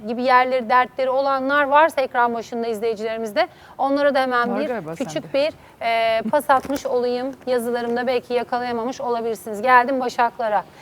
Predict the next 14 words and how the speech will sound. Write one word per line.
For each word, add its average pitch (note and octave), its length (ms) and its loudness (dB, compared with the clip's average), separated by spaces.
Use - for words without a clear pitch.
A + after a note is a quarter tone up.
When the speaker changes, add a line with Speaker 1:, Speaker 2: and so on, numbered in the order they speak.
Speaker 1:
Altıncı C#4+ 640 6
burç C#4 200 -4
ortalığı C4+ 500 4
toparlar. B3+ 600 4
Adı C4 180 -2
çıkmış - 380 -6
titizi, B3 360 -4
halbuki B3 420 2
alakası B3 580 0
yok. C4+ 140 -2
Kafası B3+ 460 -4
dağınıktır. B3 640 0
Herkesi D4 500 6
toparlar. C4+ 720 6